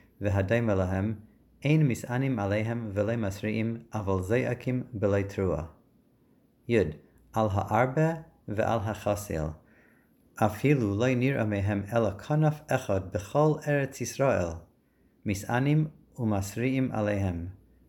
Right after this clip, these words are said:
ועל הגובה בכל שהוא. אבל על החגב אין מסענים עליו ולא מסריעים, אלא זועקים בלבד. יא, על השידפון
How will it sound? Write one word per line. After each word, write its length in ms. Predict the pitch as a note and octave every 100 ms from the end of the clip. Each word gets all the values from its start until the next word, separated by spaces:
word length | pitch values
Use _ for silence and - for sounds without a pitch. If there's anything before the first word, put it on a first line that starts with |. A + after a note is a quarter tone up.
| _ _ _
ועל 280 | G2+ G#2+ A2
הגובה 520 | G2 G2 G#2 A#2 B2+ C#3 C#3+ C#3+ A#2+
בכל 320 | - A2 G#2
שהוא. 380 | G2+ F#2 E2+ E2+ - _ _ _ _
אבל 380 | A#2+ A#2 A#2+ G#2+
על 80 | G#2 G2
החגב 580 | G2 - A#2+ C3+ D3 D3+ - _ -
אין 200 | C3+ B2+
מסענים 480 | G#2 A#2 A#2+ B2+ B2
עליו 260 | B2 B2 A#2+ G#2
ולא 200 | G#2+ A2+
מסריעים, 640 | G2+ G2 G#2+ G#2+ A2 A#2 - - _ -
אלא 200 | A2 G2+
זועקים 600 | F#2+ A#2+ A2 - A#2 A2+ -
בלבד. 380 | G#2+ F#2+ F2 D#2 F2+ - _ _ _ _ _ _ _ _ _ _
יא, 100 | B2 G#2 G2+ D#2+ - - _ _ _ -
על 140 | A#2
השידפון 800 | G#2+ G#2 G2 G2 A#2 - D3 D3+